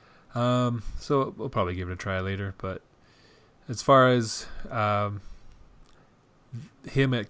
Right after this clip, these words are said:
uh, FanX, which is kind of the mini Salt Lake Comic Con that they have every March, February time frame,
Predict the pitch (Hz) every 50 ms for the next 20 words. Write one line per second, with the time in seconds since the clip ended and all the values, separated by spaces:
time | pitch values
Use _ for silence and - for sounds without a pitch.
0 | - - - - 117 110 107 101 - - 127 117 110 113 110 110 110 110 - -
1 | - - - - 110 104 - - 107 101 98 95 - - - - - 113 104 101
2 | 98 95 98 95 98 104 107 107 104 104 101 98 - 101 95 101 101 95 - -
3 | 113 101 98 95 85 - 110 104 98 98 98 - - - - - - - - -
4 | - - 107 98 110 104 95 98 101 98 98 98 95 95 - - - - - -
5 | - - _ _ _ _ - _ _ - 175 110 101 107 104 101 101 98 101 98
6 | - - - - - - - - - - - - - - - 101 101 98 98 98
7 | - - - - - - - - - - - - - - - - _ - - 113
8 | 101 104 101 98 98 98 98 98 98 98 - - 113 101 101 101 - - 107 104
9 | 104 104